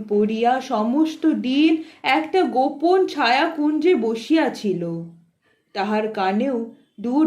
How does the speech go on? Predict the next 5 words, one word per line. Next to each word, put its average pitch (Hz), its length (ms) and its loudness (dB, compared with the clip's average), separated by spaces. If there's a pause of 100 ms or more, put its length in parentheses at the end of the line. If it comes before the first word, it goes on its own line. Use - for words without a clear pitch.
হইতে 269 360 -2
সাহানার 254 640 0 (140)
তান 226 300 0 (160)
প্রবেশ 214 460 0
করিতেছিল 180 760 -2